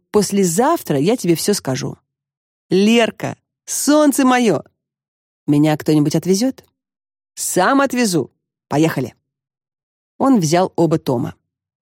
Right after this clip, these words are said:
«Блин, тяжесть-то какая! Просто неподъемная!» В машине я спросила его: «Вить,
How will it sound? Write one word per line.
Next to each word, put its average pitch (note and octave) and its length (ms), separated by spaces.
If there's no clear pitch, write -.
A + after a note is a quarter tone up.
«Блин, D3 640
тяжесть-то G3+ 600
какая! F#3 500
Просто F3+ 300
неподъемная!» A#3+ 920
В E3 80
машине F3 420
я E3 120
спросила F3 400
его: C3 320
«Вить, E3+ 400